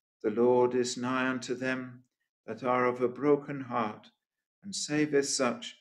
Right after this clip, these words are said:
as be of a contrite spirit. Many are the afflictions of the righteous, but the Lord delivereth him out of them all.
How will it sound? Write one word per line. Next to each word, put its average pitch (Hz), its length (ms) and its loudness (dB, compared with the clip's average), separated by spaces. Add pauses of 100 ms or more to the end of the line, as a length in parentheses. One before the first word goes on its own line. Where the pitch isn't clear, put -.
as 113 160 -4
be 117 180 -4
of 117 180 2
a 117 60 2
contrite 120 640 -2
spirit. 107 560 -4 (920)
Many 131 560 -2 (340)
are 117 140 0
the 117 160 4
afflictions 123 580 0
of 123 140 -2
the 135 100 2
righteous, 113 800 0 (380)
but 117 220 0
the 117 100 2
Lord 127 340 4
delivereth 135 560 2
him 135 260 -8
out 123 280 -2
of 113 120 -8
them 123 240 -4
all. 104 440 -6